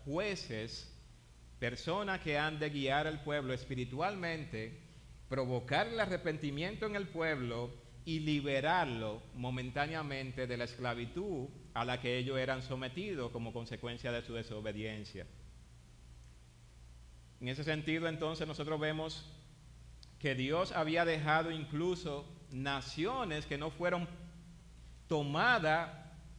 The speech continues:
o conquistadas precisamente para que es, la conquista de esas naciones sirviera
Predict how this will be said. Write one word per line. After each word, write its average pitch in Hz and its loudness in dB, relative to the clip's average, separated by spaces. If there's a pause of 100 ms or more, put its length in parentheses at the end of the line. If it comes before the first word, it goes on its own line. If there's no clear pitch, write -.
(580)
o 139 0
conquistadas 147 4 (300)
precisamente 196 0
para 160 6
que 175 2
es, - -6
la 160 6
conquista 196 0
de 180 4
esas 180 2
naciones 156 -2
sirviera 151 2